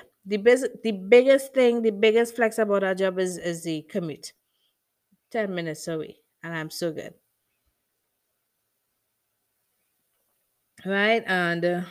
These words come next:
I'm just here to work smart and efficient, not hard.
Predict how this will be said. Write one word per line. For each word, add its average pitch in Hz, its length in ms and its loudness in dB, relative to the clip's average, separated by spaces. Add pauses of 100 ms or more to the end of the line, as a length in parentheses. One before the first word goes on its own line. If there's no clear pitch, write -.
(1200)
I'm 214 180 -2
just 220 280 2
here 202 180 4
to 202 160 0
work 190 420 -2 (580)
smart 208 460 -4
and 190 140 -2
efficient, 196 680 -6
not 175 220 -8
hard. 208 340 -2